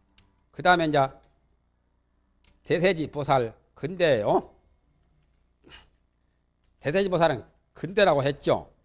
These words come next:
원래는 견대라고 해야 될 건데 제일 나중에 나오죠.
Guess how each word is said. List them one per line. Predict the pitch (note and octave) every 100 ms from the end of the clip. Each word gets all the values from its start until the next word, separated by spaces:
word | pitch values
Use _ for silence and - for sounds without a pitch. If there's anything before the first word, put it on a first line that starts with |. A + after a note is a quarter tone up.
| _ _ _ _ _ -
원래는 | D3 F3 D3 B2+ - _ _ _ _ _ _ _ _ _
견대라고 | - D3+ G#3 G3+ F3+ D#3
해야 | C#3 D3+ C3 - _
될 | B2 C3+
건데 | C#3 A2 C#3 - - _ _ _ _ _ _ _ _ _ _ -
제일 | F#3 E3 -
나중에 | C#3 G3 F#3+
나오죠. | C#3 D3 A#2 F2+